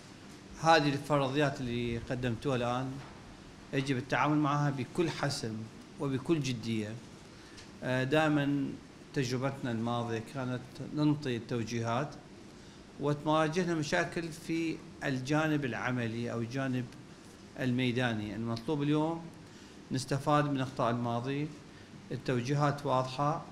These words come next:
هاي انتخابات مهمة جدا في تاريخ العراق، ونحن نعمل سوية على استعادة هيبة الدولة، هيبة الدولة بتطبيق القانون ومفهوم ال-، منع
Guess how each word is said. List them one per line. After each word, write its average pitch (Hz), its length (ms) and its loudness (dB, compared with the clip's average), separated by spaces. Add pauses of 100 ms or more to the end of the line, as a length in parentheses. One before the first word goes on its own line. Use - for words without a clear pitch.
(280)
هاي 139 100 2
انتخابات 131 680 -2
مهمة 127 220 0
جدا 127 520 -2 (140)
في 123 120 0
تاريخ 123 380 -2
العراق، 120 440 0 (880)
ونحن 147 600 4
نعمل 151 380 2 (100)
سوية 143 580 0
على 117 260 0
استعادة 135 560 0
هيبة 139 360 -2
الدولة، 107 500 0 (600)
هيبة 151 200 4
الدولة 156 400 4
بتطبيق 147 720 0 (240)
القانون 151 1000 0 (100)
ومفهوم 120 1160 0 (760)
ال-، 131 320 0 (600)
منع 151 280 6